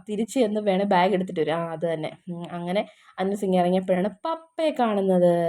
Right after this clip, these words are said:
അന്നൂസിന് സന്തു കൊണ്ടുവിടാൻ പോകുന്നതും തിരിച്ച് വിളിക്കാൻ ചെന്നതിനോടൊന്നും വലിയ താല്പര്യമില്ല. ഞങ്ങൾ എന്നോട് ഈ പൊതുവേ നടന്നു പോയതൊന്ന് പോകുന്നതും വരുന്നതും കൊണ്ട് അനൂസിന് നടക്കണം, നടക്കണം എന്ന് പറഞ്ഞ് വഴക്കുണ്ടാക്കാറുണ്ട്. അവര് തിരിച്ചു വന്നപ്പോഴത്തേനും ഭയങ്കര മഴ വീണ്ടും തുടങ്ങി.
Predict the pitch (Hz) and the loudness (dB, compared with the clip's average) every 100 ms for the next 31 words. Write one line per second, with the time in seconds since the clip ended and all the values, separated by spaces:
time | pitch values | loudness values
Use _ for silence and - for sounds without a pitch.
0 | 165 - 190 220 233 294 311 247 233 277 | 0 0 0 0 2 0 2 2 2 4
1 | 247 233 240 226 233 226 208 202 202 220 | 2 4 6 6 4 2 2 2 0 0
2 | 190 208 226 196 196 214 190 196 196 185 | 0 2 2 2 0 0 2 4 4 4
3 | 185 185 196 180 185 240 175 170 - - | 2 2 2 2 2 2 4 2 0 -8
4 | - 247 254 285 277 277 254 254 233 254 | -8 -2 6 6 6 4 4 4 6 6
5 | 262 240 220 233 269 302 240 226 226 240 | 6 8 6 6 6 6 6 6 4 4
6 | 233 240 233 214 208 233 226 240 220 202 | 4 4 4 4 6 6 6 4 4 2
7 | 208 220 214 196 202 202 226 240 226 208 | 0 0 0 0 0 0 2 4 4 4
8 | 220 269 262 214 202 220 214 202 202 190 | 2 2 4 2 2 0 0 0 2 0
9 | 202 214 190 185 185 185 202 226 226 262 | 0 -2 -2 0 2 2 2 -2 0 0
10 | 220 220 220 220 220 - 240 254 247 233 | 0 -2 -4 -4 -8 -6 0 4 4 4
11 | 214 202 190 180 190 208 196 175 180 | 2 0 0 -2 0 0 0 -2 -2